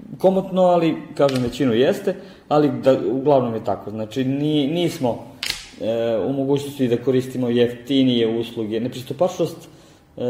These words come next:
u globalu po-, po-, poskupljuje našu, naše funkcionisanje. Mi sada imamo od ove godine, e, u gradu sto posto niskopodnih autobusa na grad-, na, na gradskim linijama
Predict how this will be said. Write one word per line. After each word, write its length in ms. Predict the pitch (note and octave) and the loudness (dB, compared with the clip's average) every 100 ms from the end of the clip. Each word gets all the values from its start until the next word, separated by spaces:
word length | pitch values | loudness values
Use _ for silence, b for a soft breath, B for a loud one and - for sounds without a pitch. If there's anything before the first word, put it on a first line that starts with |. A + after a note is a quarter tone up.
| B2 B2 B2 A#2+ A#2 A#2+ - - _ _ | 0 0 0 -2 -4 -8 -12 -20 _ _
u 240 | - C#3+ D#3 | -2 0 2
globalu 600 | D3 C3+ C3+ C3 B2 A#2+ | 2 2 4 4 2 0
po-, 180 | A#2+ A2+ - - _ - | 0 0 -2 -20 _ -4
po-, 480 | B2+ A#2+ B2 B2 A#2+ | 0 2 0 0 -6
poskupljuje 1160 | B2 - B2+ - G2+ F#2+ F#2+ F#2+ F#2 F#2 F2+ F2 - - _ b b b b b _ _ - | -12 -4 -4 -4 -4 -2 -2 -4 -4 -6 -8 -14 -20 -20 _ b b b b b _ _ -14
našu, 1080 | G2+ G#2 G2 G2 - - G2 G2 G2 G#2 - | -10 -6 -6 -8 -12 -12 -8 -8 -8 -10 -10
naše 300 | - A2+ - | -10 -10 -10
funkcionisanje. 840 | - A2 G2+ - G#2 B2+ C#3+ D#3 D3 | -10 -10 -10 -6 -2 -2 -2 -4 -2
Mi 140 | C#3 | -2
sada 440 | C3 - D3 C3+ A#2 | -4 -2 -2 0 0
imamo 340 | A#2 A2+ A2 | 0 -4 -2
od 160 | A2 G#2+ | -2 0
ove 180 | A2 G#2 | 0 0
godine, 380 | A2+ A#2 B2 A2+ - B B B B _ F#2 | -2 -2 -4 -6 -10 B B B B _ -12
e, 260 | G2 G2+ - | -8 -6 -6
u 180 | A2+ A2 | -8 -4
gradu 600 | A#2 B2+ A#2+ A#2+ A#2 G#2+ | 0 2 0 0 -2 -4
sto 200 | - C3 | -2 0
posto 300 | B2+ A#2+ B2 | 2 0 -2
niskopodnih 580 | B2 - A2 G#2+ G#2+ A2 | -4 -6 -6 -6 -4 -6
autobusa 500 | G#2 A#2 G#2 - G#2 | -2 -2 -2 -6 -6
na 140 | G2+ | -6
grad-, 340 | F#2+ G2+ F#2+ - | -4 -6 -6 -10
na, 180 | A2 G#2 - | -10 -10 -10
na 140 | G#2+ | -10
gradskim 420 | A2 A2 - G2 | -6 -6 -6 -8
linijama 520 | G#2 C#3 E3+ F#3+ F#3 | -4 -4 -4 -4 -6